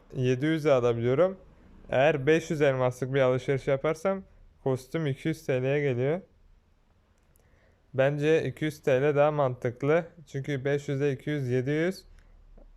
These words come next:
yedi yüze iki yüz, dokuz yüz oluyor. Yani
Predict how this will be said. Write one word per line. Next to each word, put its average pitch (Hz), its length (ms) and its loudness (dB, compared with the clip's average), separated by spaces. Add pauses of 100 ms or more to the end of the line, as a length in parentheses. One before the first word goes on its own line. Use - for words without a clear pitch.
yedi 131 300 0
yüze 147 340 0
iki - 280 -8
yüz, 160 220 -4
dokuz 127 300 -2
yüz 117 180 -4
oluyor. 123 380 -2
Yani 123 420 -2